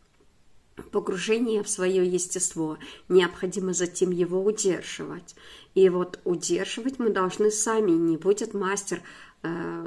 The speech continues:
двадцать четыре часа в сутки, э, с-, в сутки держать нас в поле,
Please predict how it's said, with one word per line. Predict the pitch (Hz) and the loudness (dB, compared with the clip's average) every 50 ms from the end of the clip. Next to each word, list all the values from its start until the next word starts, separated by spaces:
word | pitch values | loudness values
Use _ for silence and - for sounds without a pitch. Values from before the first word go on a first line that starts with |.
| 160 156 - | -10 -10 -2
двадцать | 190 185 190 196 190 - - 175 - | 0 2 2 2 2 -2 -4 -4 -6
четыре | - - - 185 175 180 | -8 -2 -2 0 0 0
часа | 175 - - - - 170 175 | -2 0 -4 -4 -4 -6 -6
в | - | -4
сутки, | - - - 220 247 254 - - - 190 190 175 - - - _ _ _ _ _ - - - | -6 -2 -2 -2 -4 -4 -8 0 2 2 2 2 -4 -10 -18 _ _ _ _ _ -20 -20 -8
э, | - 170 170 | -8 -4 -2
с-, | - - - - - - | 0 0 -2 -2 -8 -12
в | - - | -10 -8
сутки | - - 220 220 - - 220 190 | -4 -4 -4 -6 -4 -6 -6 -2
держать | - - 175 170 175 - 185 180 180 - - | -2 -2 -2 -2 -4 -2 -2 -2 -2 -2 -4
нас | 226 185 180 185 165 - - | -4 -4 -2 -2 -2 -4 -4
в | - - - _ | -6 -14 -20 _
поле, | - 202 190 185 170 143 156 | 0 2 2 2 0 -2 -4